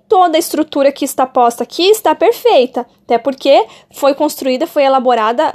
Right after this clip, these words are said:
também nesse processo formativo contínuo da educação do campo. Então, ao, ao longo de todo o processo, a gente sempre vai refinando os nossos, nosso trabalho,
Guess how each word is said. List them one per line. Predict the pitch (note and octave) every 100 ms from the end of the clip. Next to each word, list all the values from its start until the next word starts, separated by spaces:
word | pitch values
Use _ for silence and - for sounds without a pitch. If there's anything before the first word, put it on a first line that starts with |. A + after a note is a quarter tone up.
| -
também | D4 C#4 C4+ A#4
nesse | A4 -
processo | F4 C#4+ C#4+ C#4 C4+
formativo | - D4+ D4 C#4+ - D4+ E4
contínuo | D#4 F4 B4+ - F4+ G4+ A#4
da | G#4+
educação | G#4 A4 G4+ G4+
do | A4+
campo. | B4+ G4+ C#4 C4+
Então, | C4+
ao, | C4+ B3+ -
ao | A#3+
longo | B3+ B3+ D4 C#4+
de | C4+
todo | - F4 C#5+
o | C#5
processo, | F4+ - D#4 D#4 F4 E4
a | C#4+
gente | C#4+ D4
sempre | - F4 A4+
vai | G4+ F#4
refinando | G4 - G#4 G#4 F4 G4+
os | F4
nossos, | D4+ C4 C4 - -
nosso | A#3+ B3+ B3+
trabalho, | C4 B3 B3+ D4+ D4+ C#4